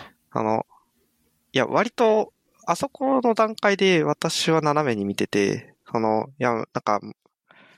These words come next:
またこう、ボーイミーツガールなのかだったりとか、この二人に閉じる役割を全て担わせるのかみたいなのだったりとか、なんか、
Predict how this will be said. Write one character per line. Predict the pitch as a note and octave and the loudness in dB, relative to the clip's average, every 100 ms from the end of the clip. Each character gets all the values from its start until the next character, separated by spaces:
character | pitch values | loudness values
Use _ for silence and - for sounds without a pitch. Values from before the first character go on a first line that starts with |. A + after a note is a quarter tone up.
| _ - | _ -8
ま | A#2 | 0
た | C#3+ D3+ | 2 0
こ | - D3+ C#3+ C#3+ C#3+ - | -2 -2 0 2 0 -2
う、 | - _ _ _ _ - | -6 _ _ _ _ -4
ボ | C3 C3+ | 0 2
ー | C3 | 2
イ | |
ミ | C3 | 0
ー | |
ツ | - C3 | 0 0
ガ | B2+ | 0
ー | G#2 | 0
ル | |
な | G2 | -4
の | F#2 | -4
か | - | -4
だ | F2 | -6
っ | - | -4
た | - | -8
り | G2 | -8
と | - | -6
か、 | G2+ G2 A2 _ _ - | -4 -4 -6 _ _ -20
こ | - | -4
の | C#3 C#3 | -2 0
二 | - D3 | 0 -2
人 | C3 G#2 | -2 -4
に | G2+ - _ - | -6 -8 _ -10
閉 | - | -4
じ | G#2+ A2 | -2 2
る | G#2 | 2
役 | F#2+ - G#2+ | 2 0 0
割 | G2+ | 2
を | G2 | 2
全 | - A2 | 0 0
て | - G2+ | -2 -2
担 | G2+ G2+ | 0 0
わ | A2 | 0
せ | A2 | -4
る | G2 | -4
の | F#2 | -4
か | - | -4
み | F#2+ | -4
た | G2 | -2
い | G2 | -2
な | F#2+ | -2
の | |
だ | F#2 | -4
っ | |
た | - | -4
り | - | -6
と | - | -4
か、 | G2 F#2+ - | -4 -4 -6
な | A2 | -8
ん | G2+ | -4
か、 | G2 - | -4 -4